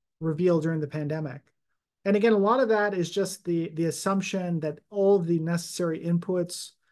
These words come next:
would arrive on time. Some of it is related to geopolitical issues, just a sense that things that you were able to obtain from one market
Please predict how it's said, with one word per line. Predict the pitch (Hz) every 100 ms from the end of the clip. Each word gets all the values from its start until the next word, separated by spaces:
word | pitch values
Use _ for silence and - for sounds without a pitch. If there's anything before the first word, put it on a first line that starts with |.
| _ -
would | 160
arrive | 156 160 165 151
on | 143
time. | 135 170 180 208 226 214 - _ _ _ _
Some | - 196
of | 196 175
it | 175
is | 147
related | 156 156 156 147
to | - 147
geopolitical | 135 - 170 147 135 147 165 175 196 196 196
issues, | 185 180 208 214 226 - - _
just | - 151
a | 160
sense | - 170 170 170
that | 170 160 156 151 _ _
things | - 196 190 175
that | 185
you | 175 165
were | 165
able | 165 160
to | 147 165 156 156
obtain | 156 - - 175 180 175
from | 165 147
one | 156 170
market | 165 180 180 190